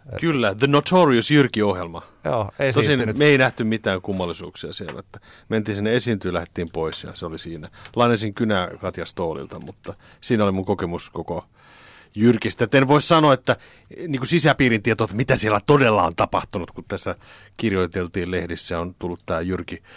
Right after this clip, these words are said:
Speaker 1: ö, kirja aiheesta, jossa on vähän, mm, tämmöisiä epäilyttäviä asioita tapahtunut kulissien takana.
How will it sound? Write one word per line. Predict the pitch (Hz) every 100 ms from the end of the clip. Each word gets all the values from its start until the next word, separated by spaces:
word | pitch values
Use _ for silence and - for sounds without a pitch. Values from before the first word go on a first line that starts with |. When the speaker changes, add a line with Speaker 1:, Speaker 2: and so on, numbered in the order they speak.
| - - - -
Speaker 1:
ö, | 90 82
kirja | - 139 131 113 98
aiheesta, | 110 113 101 95 104
jossa | - 113
on | 117
vähän, | 127 123 - 76
mm, | 82 - _ - 117 - -
tämmöisiä | 117 110 107 113 104 - -
epäilyttäviä | 110 104 98 - 101 92 90
asioita | 90 98 82 -
tapahtunut | 90 82 80 85
kulissien | - 87 85 - - 85 85
takana. | - 90 - 85 71